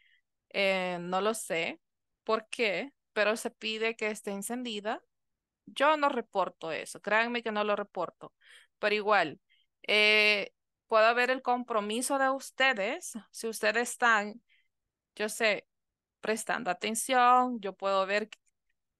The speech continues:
por medio de una pantalla que usted sí está prestando atención. O si usted está con la cámara apagada, igual puede estar haciendo otra cosa. Yo no voy a saber, pero cuando yo le pregunte, quiero que me responda, ¿ok?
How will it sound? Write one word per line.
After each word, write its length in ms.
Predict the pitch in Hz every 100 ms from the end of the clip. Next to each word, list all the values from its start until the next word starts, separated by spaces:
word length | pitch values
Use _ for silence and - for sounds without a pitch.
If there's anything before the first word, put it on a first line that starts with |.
| _ _
por 160 | 208 190
medio 220 | 185 196
de 80 | 208
una 160 | 202
pantalla 440 | 202 202 214 220 208
que 140 | 190
usted 240 | 185 190
sí 120 | 190 214
está 200 | - 190
prestando 380 | 196 190 175 -
atención. 580 | - 175 - - - - _ - - - -
O 400 | 240 240 247 240
si 160 | 269
usted 200 | 262 240
está 180 | 240 254
con 160 | 277 294
la 100 | 294
cámara 320 | 240 233 240
apagada, 420 | 240 262 202 226
igual 220 | 233 180 180
puede 200 | 180 196
estar 200 | 196 185
haciendo 280 | 196 196
otra 160 | 190 185
cosa. 580 | - 214 220 - 247 - _ _ _ _ _ -
Yo 220 | 180 185
no 100 | 175
voy 160 | 185
a 80 | 190
saber, 460 | 214 285 262 202 - _ _ _ _ _ _
pero 220 | - 214
cuando 260 | 214 208 190
yo 120 | 180
le 100 | 180
pregunte, 480 | 185 226 214 233 262
quiero 220 | 254 180
que 100 | 175
me 120 | 151 131
responda, 800 | 160 - - 185 156 107 156 _ _
¿ok? 140 | 190